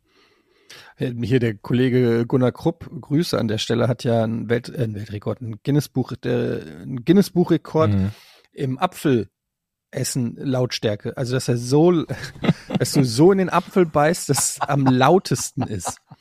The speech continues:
Speaker 1: Und das wurde dann wirklich da, ich weiß, das haben wir bei uns im Garten über Rocket Beans gemacht, da kam dann so ein Guinness-Buch-Typ und der hat dann auch so ein Testgerät hingehalten, wo die Dezibel gemessen <laughs> werden. Musst du da, was für bescheuerte,
Speaker 2: Was?
Speaker 1: äh, Rekorde.
Speaker 2: Dann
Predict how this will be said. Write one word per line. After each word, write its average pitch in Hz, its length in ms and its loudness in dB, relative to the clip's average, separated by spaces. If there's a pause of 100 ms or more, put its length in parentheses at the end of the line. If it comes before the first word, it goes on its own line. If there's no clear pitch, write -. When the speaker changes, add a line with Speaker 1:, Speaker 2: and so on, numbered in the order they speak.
(720)
Speaker 1:
Und 139 80 -2
das 139 180 2
wurde 160 140 4
dann 147 160 4
wirklich 175 260 2
da, 135 120 4
ich 117 120 -2
weiß, 165 200 2
das 147 120 -2
haben 165 100 2
wir 165 120 0
bei 139 80 2
uns 160 160 -2
im 143 100 0
Garten 156 300 0
über 143 120 2
Rocket 139 300 -4
Beans 143 200 -6
gemacht, 135 220 -2
da 131 60 2
kam 143 220 0
dann 139 120 4
so 127 120 2
ein 113 200 -2 (160)
Guinness-Buch-Typ 185 840 0
und 127 80 0
der 117 80 4
hat 123 120 2
dann 120 120 2
auch 107 140 -2
so - 100 -6
ein 117 80 -10
Testgerät 156 560 -4
hingehalten, 139 480 -2
wo 123 60 -2
die 113 100 -6
Dezibel 143 600 -2 (520)
gemessen 151 500 2
<laughs> - 300 -8
werden. - 880 -10
Musst - 160 -8
du 131 60 -4
da, 127 100 -2 (240)
was - 140 -10
für - 100 -8
bescheuerte, 139 640 -4
Speaker 2:
Was? 120 160 4
Speaker 1:
äh, - 240 -10
Rekorde. 117 540 -8 (180)
Speaker 2:
Dann 95 160 2